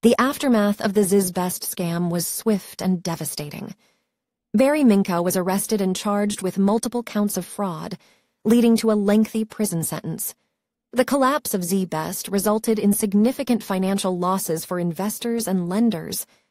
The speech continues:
tarnishing the reputation of those involved. The fraud also highlighted the need for stronger regulation and oversight within the financial industry. The Ziz Best scam remains a prominent example of corporate fraud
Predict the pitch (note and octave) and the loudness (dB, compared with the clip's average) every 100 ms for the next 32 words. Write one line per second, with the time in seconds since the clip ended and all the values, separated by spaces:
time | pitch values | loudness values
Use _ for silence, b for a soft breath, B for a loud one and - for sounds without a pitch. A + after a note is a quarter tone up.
0 | _ - B3+ C#4+ - B3 A#3+ A3+ A3+ A#3 | _ -4 -2 -2 -2 0 0 0 -2 -4
1 | A#3 C#4 B3+ F#3 F#3+ G3+ F#3+ G3+ G#3 G#3 | -6 -8 -4 -2 -2 -4 -4 -2 0 2
2 | G3 G3 A#3 G3+ - - _ _ _ _ | 0 0 -4 -6 -10 -18 _ _ _ _
3 | _ - A3+ - D4 D4 C#4+ - B3 D#4+ | _ -2 -2 0 -2 0 -2 -2 -4 -2
4 | B3+ A3+ - G#3 G3+ F#3+ F#3 F#3+ F#3+ G3 | -2 -2 -2 -2 -2 -2 -2 0 2 0
5 | G3 - F#3 - A3+ B3 C4 B3+ A#3 G#3+ | -2 -6 -8 -6 -4 -2 0 -2 -2 -2
6 | G#3 G3 G#3 G#3 G3 F#3+ G3 G3 B3+ C#4+ | -2 -2 -2 -2 -2 -2 0 -2 -2 -4
7 | F3 - E3+ F3+ - b b b G3+ A3 | -6 -6 -6 -8 -12 b b b 2 2
8 | A#3+ C#4 G3+ F#3 G3 F#3+ F3+ F3+ F3 E3+ | 2 2 2 2 -2 -4 -4 -4 -6 -6
9 | E3+ D#3+ D3 - - G#3+ _ _ _ - | -6 -6 -6 -10 -14 -18 _ _ _ 6
10 | B3 A#3 D#4+ D#4+ - b b G3+ C4 E4 | 6 6 2 0 -2 b b -2 0 0
11 | - - - A#3 G3+ E3+ F3 F#3 G#3 G#3 | -4 -6 -6 0 0 0 -2 2 4 4
12 | A3 G#3+ - C4+ C#4+ C#4+ C4+ B3 G#3 G3 | 4 2 -4 -4 0 2 0 0 -2 -2
13 | F#3 E3 - D#3 E3 - A3 G#3 G3 - | -2 -4 -6 -6 -6 -4 -2 -2 -4 -6
14 | - G#3+ F#3 D#3 E3 | -6 -4 -4 -6 -8